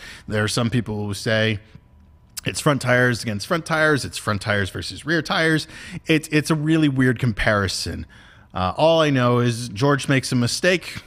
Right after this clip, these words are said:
crashes into Max. Max has now got a thirty centimeter, uh, hole in his car. Um, as they're going into the next one,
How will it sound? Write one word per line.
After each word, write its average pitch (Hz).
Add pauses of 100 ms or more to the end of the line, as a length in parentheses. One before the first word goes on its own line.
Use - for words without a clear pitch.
crashes 110
into 107
Max. 127
Max 117
has 101
now 104
got 98
a -
thirty 117
centimeter, 104 (640)
uh, 90
hole 90
in 82
his 80
car. - (880)
Um, 95
as 143
they're 151
going 143
into 131
the 123
next 135
one, 143